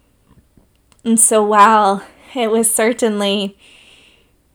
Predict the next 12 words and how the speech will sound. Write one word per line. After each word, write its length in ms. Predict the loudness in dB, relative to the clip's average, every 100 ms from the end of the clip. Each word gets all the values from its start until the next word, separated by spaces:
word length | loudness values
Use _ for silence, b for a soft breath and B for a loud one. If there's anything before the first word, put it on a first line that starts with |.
| _ _ _ _ _ _ _ -14
in 240 | -6 -4
comparison, 960 | -4 -6 -6 -2 -2 0 -2 -4 -4 -4
much 220 | -8 -10
easier 580 | -6 -4 0 0 0 0
to 120 | -4 -6
make 280 | -8 -8
donations 1040 | -8 -8 -6 -6 -4 -4 -4 -6 -8 -12 -18 b b b b b b b _ _
to 120 | -12
organizations 1300 | -6 -6 -6 -8 -10 -8 -10 -8 -8 -8 -8 -12 -12
that 160 | -10 -10
are 160 | -10 -10
supporting 840 | -12 -10 -6 -4 -4 -6 -8